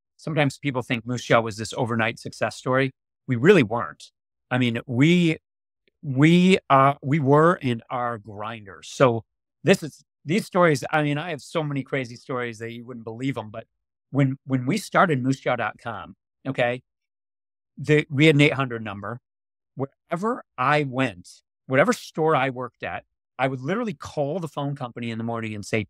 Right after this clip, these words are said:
"Point the eight hundred number to our Grosse Pointe store." And when I went to the Grosse Pointe store to work that day, everyone had to pick up the phone and say, "Moose,"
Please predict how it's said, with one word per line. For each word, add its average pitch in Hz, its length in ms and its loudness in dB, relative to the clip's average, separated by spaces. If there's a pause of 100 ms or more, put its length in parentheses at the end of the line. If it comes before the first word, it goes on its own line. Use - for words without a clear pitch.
(100)
"Point 233 360 4
the 160 200 -6
eight 147 180 2
hundred 131 300 0
number 120 260 -2
to 131 160 -4
our 113 100 4
Grosse 113 280 0
Pointe 104 300 -14
store." - 280 -16 (560)
And 139 300 2 (160)
when 131 160 -4
I 135 120 2
went 175 180 -6
to 160 60 -10
the 165 80 -6
Grosse 165 220 0
Pointe 202 240 -4
store 143 220 -4
to 135 60 -6
work 151 240 -6
that 143 200 -2
day, 143 420 -4
everyone 147 340 -6
had 135 160 -4
to 123 40 -12
pick 131 160 -12
up 127 140 -8
the - 60 -20
phone 117 240 -12
and 135 100 -20
say, 135 140 -14
"Moose," 127 280 -20